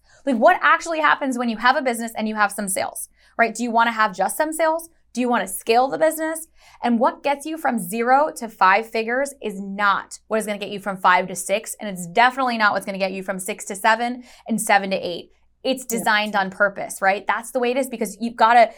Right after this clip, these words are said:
Speaker 1: the, the systems that were working at that level shouldn't work at the next stage. So you've gotta redo those systems. You've gotta rethink your mindset. You've gotta rethink that messaging, the brand, the scaling, the tools, the resources, the tech, the people, the overwhelm. Like, that is all part of the scale.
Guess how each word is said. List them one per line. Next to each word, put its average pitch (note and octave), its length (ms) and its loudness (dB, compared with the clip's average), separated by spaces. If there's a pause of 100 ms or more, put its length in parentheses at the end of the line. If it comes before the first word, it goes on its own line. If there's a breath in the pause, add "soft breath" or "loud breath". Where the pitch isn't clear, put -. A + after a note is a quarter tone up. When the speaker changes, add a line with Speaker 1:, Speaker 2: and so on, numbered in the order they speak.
(240 loud breath)
Speaker 1:
the, B3+ 160 6
the B3+ 120 4
systems F4 400 -2
that C#4 120 2
were A#3+ 120 0
working C#4 380 0
at B3 100 0
that A3 180 0
level G3 480 0 (140)
shouldn't F4 360 -4
work G#3+ 380 -2 (160)
at G#3 160 4
the G#3+ 80 -4
next F#3+ 260 -2
stage. - 280 -8
So - 120 -8
you've G3 180 -10
gotta D4 340 2
redo A3 280 -4
those F#3 240 -2
systems. F#3 400 -12
You've G3 160 -14
gotta C#4 280 0
rethink C4 440 -8
your G3 140 -2
mindset. F3+ 340 -6
You've G3 120 -12
gotta C4+ 240 -2
rethink C4 380 -8
that G#3+ 160 -2
messaging, A3 540 -4 (260 loud breath)
the A#3 100 0
brand, G#3 500 2 (240 soft breath)
the A3 80 0
scaling, A3 580 -2 (140 loud breath)
the A3+ 100 -2
tools, A#3 460 -4 (160)
the B3+ 100 2
resources, B3 640 -2
the B3 80 0
tech, B3 360 -4 (160)
the A#3+ 120 0
people, B3 600 -2
the G#3 100 0
overwhelm. C4+ 440 4
Like, F#3 220 -6
that A#3 200 6
is C4 100 -4
all A3 220 2
part - 260 0
of G3 120 -6
the G#3 80 -6
scale. - 540 -4